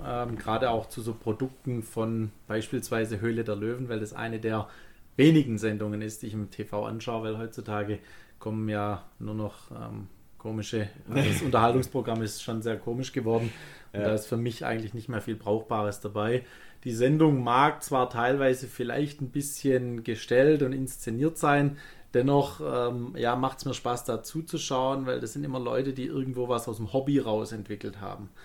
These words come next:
Speaker 1: Also wenn ich mir das auch anschaue, das sind meistens immer Zwei- oder Dreier-Teams. Ich war jetzt in dem Fall alleine, das heißt, ich habe jetzt nicht so diesen direkten Sparringspartner,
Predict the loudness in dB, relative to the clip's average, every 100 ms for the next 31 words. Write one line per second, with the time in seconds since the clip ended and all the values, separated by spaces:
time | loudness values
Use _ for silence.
0 | -20 -16 -10 -6 -4 -4 -4 -4 -2 -2
1 | -2 -4 0 0 0 -2 -2 0 -2 -6
2 | -6 -8 -8 -4 0 0 0 -2 -2 0
3 | 2 2 0 0 0 -6 -6 -2 -2 -4
4 | -2 -2 -2 -4 -4 -2 0 2 4 4
5 | 2 0 -2 -2 -4 -4 -4 -4 -6 -4
6 | -4 -4 -4 -4 -2 -2 -2 -6 -4 0
7 | 2 2 2 0 2